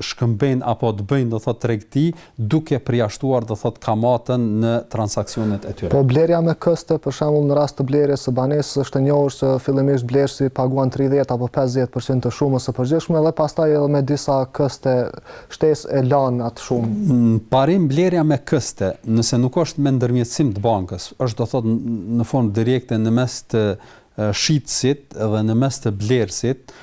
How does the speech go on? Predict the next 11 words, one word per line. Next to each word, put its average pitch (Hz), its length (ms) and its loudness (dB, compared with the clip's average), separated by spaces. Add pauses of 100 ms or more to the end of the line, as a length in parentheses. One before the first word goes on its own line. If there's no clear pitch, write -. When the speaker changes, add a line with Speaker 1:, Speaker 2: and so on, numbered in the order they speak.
(160)
Speaker 1:
dhe, 113 280 -2 (140)
dhe 113 520 0
shitësi 135 600 -2
në 117 120 2
vend 139 220 0
që 123 120 -4
t'i 117 140 0
merr 135 280 2
ato 120 220 -4
para 120 340 2 (120)
cash - 480 -4